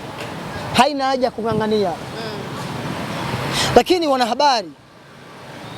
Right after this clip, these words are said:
Speaker 1: kwa nini Mangungu anakataliwa?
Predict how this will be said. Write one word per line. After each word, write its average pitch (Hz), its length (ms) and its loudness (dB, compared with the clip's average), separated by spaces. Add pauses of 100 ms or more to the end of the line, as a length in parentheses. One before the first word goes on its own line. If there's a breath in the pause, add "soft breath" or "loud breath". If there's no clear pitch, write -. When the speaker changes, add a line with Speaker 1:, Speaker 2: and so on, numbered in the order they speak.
(760)
Speaker 1:
kwa 285 100 10
nini 330 200 2
Mangungu 285 520 4
anakataliwa? 220 640 -2